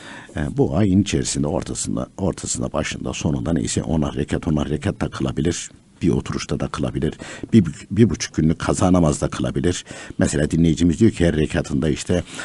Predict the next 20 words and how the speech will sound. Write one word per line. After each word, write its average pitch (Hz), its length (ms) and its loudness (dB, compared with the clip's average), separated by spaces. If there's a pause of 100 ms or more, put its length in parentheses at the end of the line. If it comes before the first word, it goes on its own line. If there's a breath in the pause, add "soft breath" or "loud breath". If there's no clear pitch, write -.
(280 loud breath)
eee, 69 280 2 (100)
Kafirun 80 380 2
İhlas 73 380 2
okunacaktı. 73 640 -2 (800 loud breath)
E, 82 180 -4 (280)
o 226 220 -2
okunsun. 202 540 0 (160)
E, 107 60 -2 (800)
yani 71 260 -2
kaza 80 400 -2
namazı 80 340 -2
kılarken, 78 520 -2
mesela 69 320 -4
öğlenin 73 280 -2
kazasını 73 640 -4
kılarken, 73 500 -4
kazaya 73 440 -4
niyet 78 260 -2
ettik. 113 400 -6 (680 loud breath)
E, 65 300 -4